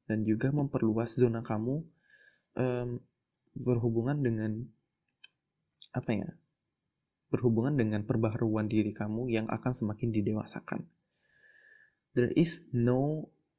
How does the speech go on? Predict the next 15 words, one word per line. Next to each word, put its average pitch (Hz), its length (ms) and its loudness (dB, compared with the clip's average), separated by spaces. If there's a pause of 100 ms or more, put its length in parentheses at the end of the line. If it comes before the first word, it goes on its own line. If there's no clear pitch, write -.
(520)
eh, 104 480 2 (320)
maturity, 113 1000 2 (200)
maturity 120 960 2
without 117 560 0 (1040)
evaluations. 110 880 0 (640)
Nggak 110 240 2
ada 147 80 4
kedewasaan 120 920 2
tanpa 113 460 0
adanya 113 480 2 (480)
evaluasi 117 640 0
atau 123 480 -2 (400)
pengujian. 110 640 4 (840)
Kayak - 300 -4
gitu. - 120 -2